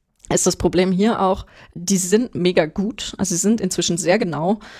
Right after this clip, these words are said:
und, äh, helfen sehr gut dabei, Entfernungen von Objekten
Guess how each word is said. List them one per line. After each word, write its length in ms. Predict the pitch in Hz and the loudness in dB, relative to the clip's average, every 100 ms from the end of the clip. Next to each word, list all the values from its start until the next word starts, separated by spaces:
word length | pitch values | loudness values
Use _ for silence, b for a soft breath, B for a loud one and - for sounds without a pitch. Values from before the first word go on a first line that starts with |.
| B B - | B B 0
und, 380 | 170 165 165 156 | 0 0 0 0
äh, 160 | 156 | 2
helfen 280 | 180 175 180 | 2 2 2
sehr 180 | 165 190 | 0 2
gut 200 | 208 202 | 0 -2
dabei, 320 | 165 160 165 | 0 2 2
Entfernungen 680 | 160 151 160 - 160 196 190 | 0 -2 -4 2 2 2 -2
von 360 | 185 160 165 208 | -2 -4 -6 -4
Objekten 540 | 170 175 180 - 180 | 0 2 0 0 -4